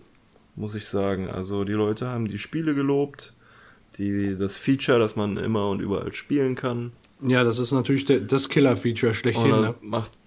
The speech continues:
Speaker 1: das ist ja schon, also wenn man von so vielen Leuten, die,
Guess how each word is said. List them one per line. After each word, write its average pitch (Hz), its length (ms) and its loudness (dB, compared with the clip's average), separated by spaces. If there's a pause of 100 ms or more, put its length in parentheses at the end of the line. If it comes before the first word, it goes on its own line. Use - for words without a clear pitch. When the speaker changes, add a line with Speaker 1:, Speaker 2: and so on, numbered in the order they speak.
(100)
Speaker 1:
das 113 180 0
ist 123 180 -4
ja 120 160 2
schon, 131 440 -2
also 120 320 -2
wenn 120 140 2
man 123 180 0
von - 240 -12
so 120 200 -4
vielen 156 360 -2
Leuten, 131 380 0
die, 110 280 -6